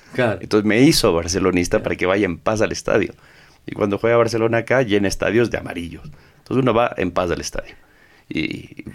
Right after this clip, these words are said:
Speaker 2: buena visión, ¿no? Porque esto
Speaker 1: Claro.
Speaker 2: fue como cuando vaya al estadio en quince años,
Speaker 1: Va, va a
Speaker 2: que
Speaker 1: estar,
Speaker 2: lo
Speaker 1: va a estar
Speaker 2: protejan.
Speaker 1: protegido, claro. Tú sabes
Speaker 2: Entonces
Speaker 1: que en, yo, yo estuve, mi papá después de, de, de Italia, estuvimos en Panamá dos años, que ahí no había fútbol, solo había béisbol, ahora,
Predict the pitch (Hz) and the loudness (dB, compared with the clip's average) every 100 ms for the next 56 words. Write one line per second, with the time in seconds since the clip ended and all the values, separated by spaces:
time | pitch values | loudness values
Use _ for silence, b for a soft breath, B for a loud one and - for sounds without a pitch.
0 | - 98 127 131 90 - 151 120 90 110 | -8 0 2 2 0 4 4 6 4 2
1 | 113 92 92 90 101 - 113 107 107 92 | 2 0 0 -2 -2 0 0 0 0 -2
2 | 90 95 92 110 131 139 113 - 113 110 | 0 0 2 4 4 4 2 0 2 0
3 | 98 104 107 101 107 120 107 - - 117 | 0 -2 0 0 2 0 -2 -8 -2 0
4 | 135 127 120 117 120 135 113 120 147 127 | 0 0 0 2 2 2 2 2 2 2
5 | 113 120 127 113 123 101 - B B B | 2 2 2 2 0 -2 -6 B B B
6 | B - 160 226 - 180 147 135 156 120 | B 2 4 4 4 2 4 2 0 2
7 | 156 170 170 190 185 160 120 123 156 147 | 2 4 2 2 0 0 0 0 -2 -2
8 | 156 147 143 120 117 110 98 101 - 135 | -2 0 -2 -2 -2 -4 -2 -6 -2 0
9 | 135 131 113 117 107 113 107 107 120 117 | 0 -2 -4 -2 -4 -4 -4 -2 -2 0
10 | 127 120 - 95 107 104 98 104 - 117 | 0 -2 -6 -4 -4 -4 -4 -6 -6 -8
11 | 104 - 104 104 98 101 110 101 95 101 | -8 -8 -6 -6 -4 -4 -4 -6 -6 -8